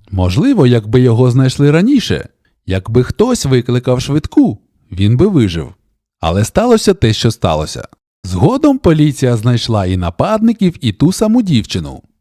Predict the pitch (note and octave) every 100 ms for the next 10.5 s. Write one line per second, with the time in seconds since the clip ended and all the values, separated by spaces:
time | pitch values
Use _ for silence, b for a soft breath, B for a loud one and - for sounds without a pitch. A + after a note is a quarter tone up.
0 | _ G2 G#2+ A#2+ C#3+ E3 B3+ C3+ A2+ A2
1 | A2 A#2 A#2+ B2 C3+ A3+ B3 C3+ - E3
2 | F#3 F#3 G3 A#3 A3 B3+ C4 E3 E2 D#2
3 | D#2 - _ _ _ - B2 A3+ G#3+ F#3
4 | F#3+ F#3+ G3 G3 G#3+ G3 A2 F2+ - _
5 | - G#2 G3 C4+ C4+ B2 A#2+ G#2 - D2
6 | D2 - _ _ _ _ _ - F2+ D3
7 | C4 B3+ - G#3 E3 C#3+ C3+ C3 C3 B2
8 | A2 - B2+ A#2+ A#2 B2 A2+ A2 G#2+ A#2
9 | B2 C#3+ G3 D4+ C#3 F2+ D3 A3+ F3+ F3
10 | - G2 D2+ -